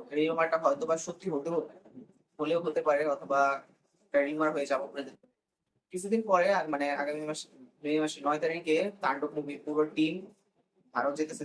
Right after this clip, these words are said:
তার সিনেমার বাকি শুটিং গুলো কমপ্লিট করার জন্য। তো সেখানে নাকি তাণ্ডব মুভিতে ক্যামিও চরিত্রে পার বাংলা সুপারস্টার জিতকে দেখা যাবে। তো জিৎ নাকি সেখানে তাণ্ডব মুভির শুটিং এ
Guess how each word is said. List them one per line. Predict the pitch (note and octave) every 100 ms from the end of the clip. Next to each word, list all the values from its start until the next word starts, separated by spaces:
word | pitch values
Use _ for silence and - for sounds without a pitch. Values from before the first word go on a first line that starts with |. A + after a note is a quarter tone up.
| C#3
তার | C3 B2+ - - - _ - C#3 -
সিনেমার | D3 C#3+ C#3
বাকি | C3+ D#3
শুটিং | - C#3+ C3+
গুলো | C#3 C#3
কমপ্লিট | C#3 C#3+ -
করার | C#3+ C#3
জন্য। | D3 D3+ - - _ _ _
তো | C#3+ -
সেখানে | G#3 A3+ A3+ A3 C#4+ _ F3
নাকি | F#3 F3 F3+ G#3+ -
তাণ্ডব | D3 D#3 F3 F3
মুভিতে | E3+ E3 D#3+ D#3+ - - _ _ E3
ক্যামিও | F3 G3+ A3
চরিত্রে | G3+ G3+ G3+ F3+ B3+ - _ _ _ _ -
পার | D#3+ D#3+
বাংলা | D#3+ E3 E3 E3+
সুপারস্টার | - D#3+ D#3 D3 C#3+ -
জিতকে | G3 - D#3+ D3
দেখা | C#3+ B2+
যাবে। | C3 C#3+ D#3 -
তো | C#3 C#3
জিৎ | F3+ G3+ F3+
নাকি | F3 F3+ F3+
সেখানে | F3 E3+ D#3 D#3 - _ _ _ -
তাণ্ডব | C#3+ D#3 D#3
মুভির | D#3 D#3+ E3 - -
শুটিং | F3+ E3
এ | D3+